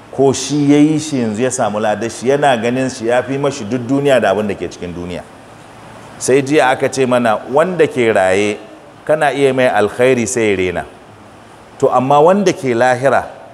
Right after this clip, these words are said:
duk abin da ka aika mai na alkhairi ba zai rena ba. Da za ka aika ma wani yanzu naka, wanda ya mutu,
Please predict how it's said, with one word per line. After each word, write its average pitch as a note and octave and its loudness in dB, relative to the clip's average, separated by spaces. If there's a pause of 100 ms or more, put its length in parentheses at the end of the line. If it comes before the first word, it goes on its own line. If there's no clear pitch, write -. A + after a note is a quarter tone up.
(300)
duk F#3 -2 (180)
abin C#3+ 0
da C3 2
ka C3 -2
aika C3 2
mai A#2 0
na A2 -2
alkhairi A2 0
ba F#2+ 0
zai G2 0
rena E2 -2
ba. C#2 -8 (880)
Da A2+ 2
za E3 2
ka E3 -2
aika C#3+ 0
ma G#2+ -2
wani B2 0
yanzu G2+ -2
naka, G#2+ -2 (1300)
wanda B2+ 2
ya A2 4
mutu, A#2 -2